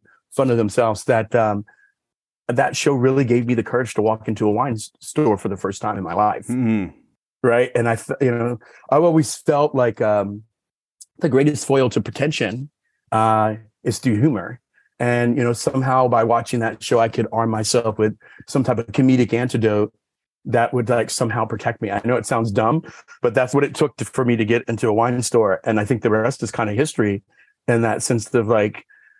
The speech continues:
Speaker 1: I realized that they were open and that we just, we, I went in almost every single, like, two or three times a week and talked and, and really, you know, what we like to call in the wine industry, you know, caught the wine bug.
Speaker 2: Hmm.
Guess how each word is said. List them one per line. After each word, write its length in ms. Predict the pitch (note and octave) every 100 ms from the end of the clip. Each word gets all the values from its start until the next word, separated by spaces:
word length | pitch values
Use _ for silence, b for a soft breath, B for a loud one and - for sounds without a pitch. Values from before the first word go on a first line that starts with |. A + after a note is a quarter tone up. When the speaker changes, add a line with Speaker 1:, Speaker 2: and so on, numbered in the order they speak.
| b _ _ _ _ _ _
Speaker 1:
I 60 | A#2
realized 340 | B2+ A#2+ A#2+
that 140 | A#2+
they 100 | B2
were 100 | A#2
open 320 | B2+ E3 E3+ D#3+
and 180 | C3 A#2+
that 120 | A#2
we 120 | A#2+
just, 420 | A2 A2+ - -
we, 240 | B2 A#2+ A#2
I 120 | A#2+
went 180 | A#2 B2
in 180 | A#2+ A#2+
almost 320 | A#2+ B2 A2+
every 220 | B2 A#2+
single, 580 | A2+ C3 A#2+ A#2+ A2+ A#2
like, 140 | A2
two 160 | G2+ C#3
or 60 | B2
three 160 | A#2+
times 280 | - A#2 A2
a 60 | A2+
week 380 | C#3+ C#3 - -
and 440 | A#2 G#2+ G#2 G2+ b b b _ _ _
talked 340 | - B2+ B2 -
and, 160 | G#2 G#2
and 200 | A2+ A2
really, 340 | B2 B2+ A2+ -
you 80 | A#2
know, 60 |
what 160 | A2 B2
we 80 | B2
like 240 | A2+ -
to 80 | A#2
call 220 | A2 G#2+
in 80 | G#2+
the 100 | G#2
wine 220 | G#2 G#2+
industry, 520 | G#2+ G2+ - G#2 G2+ G#2+
you 60 |
know, 100 | G#2
caught 200 | - -
the 80 | A2
wine 240 | G#2 G#2+
bug. 360 | G2 F2 D#2+ G2
Speaker 2:
Hmm. 320 | A2 G#2 G2